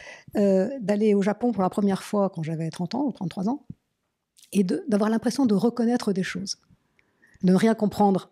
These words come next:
dans la langue, et de, de pouvoir lire, mais d'avoir l'impression de, de me dire, « Tiens, finalement, ce que j'ai lu, je, je me sentais moins perdue. » Euh, et de, de,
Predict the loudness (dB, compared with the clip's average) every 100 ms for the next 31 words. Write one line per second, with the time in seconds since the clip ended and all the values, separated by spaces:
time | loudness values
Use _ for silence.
0 | _ -4 0 2 2 0 -6 _ _ _
1 | _ _ -20 -14 -6 0 0 0 -2 -2
2 | -4 -2 0 0 -2 -10 -20 -8 0 2
3 | 2 0 -2 -4 -6 -4 -2 0 0 0
4 | 0 0 0 -2 -2 -4 -2 0 0 0
5 | 0 2 2 4 2 0 _ _ _ _
6 | -4 -2 -2 -6 -6 -4 -4 -2 -2 0
7 | 2 2 2 -2 -4 -8 -18 _ -20 -20
8 | -20 -20 _ -6 -4 -4 -8 -12 _ _
9 | -20 -20 -8 -6 -4 -6 -6 -8